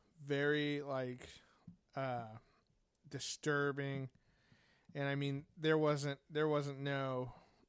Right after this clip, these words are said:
like, maybe he did it, maybe he didn't do it. It is from,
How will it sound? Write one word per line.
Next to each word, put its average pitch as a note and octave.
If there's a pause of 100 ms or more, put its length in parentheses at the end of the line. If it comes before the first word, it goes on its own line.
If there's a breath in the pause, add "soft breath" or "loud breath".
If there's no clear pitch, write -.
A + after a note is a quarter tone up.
(120)
like, B2 (260)
maybe D3
he C#3
did C#3
it, C3
maybe C3+
he C3
didn't B2+
do B2+
it. A2+ (1000 soft breath)
It D3+
is C#3+
from, C3+